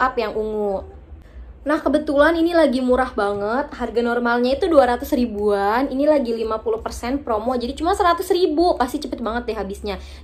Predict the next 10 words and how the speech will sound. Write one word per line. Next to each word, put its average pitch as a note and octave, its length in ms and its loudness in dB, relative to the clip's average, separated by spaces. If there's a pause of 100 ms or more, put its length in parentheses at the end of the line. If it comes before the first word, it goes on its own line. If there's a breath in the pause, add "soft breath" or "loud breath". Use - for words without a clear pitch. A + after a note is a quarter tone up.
Jadi A#3+ 160 0
nih, D4 160 4
kalian B3 480 2
buat G#3+ 160 0
yang G#3 160 -4
mau - 80 -2
order A3+ 320 2
di C4 80 2
bulan G#3+ 160 2
November G#3+ 320 0